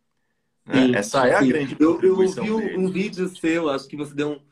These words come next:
Speaker 2: uma resposta nos stories, eu achei impressionante a visão de mundo e do sujeito do Frankl.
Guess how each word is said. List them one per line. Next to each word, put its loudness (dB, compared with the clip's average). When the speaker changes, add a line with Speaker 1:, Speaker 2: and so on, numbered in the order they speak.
Speaker 2:
uma -4
resposta -4
nos -10
stories, -6
eu -4
achei -8
impressionante -8
a -8
visão -8
de -8
mundo -6
e -2
do -12
sujeito -10
do -20
Frankl. -14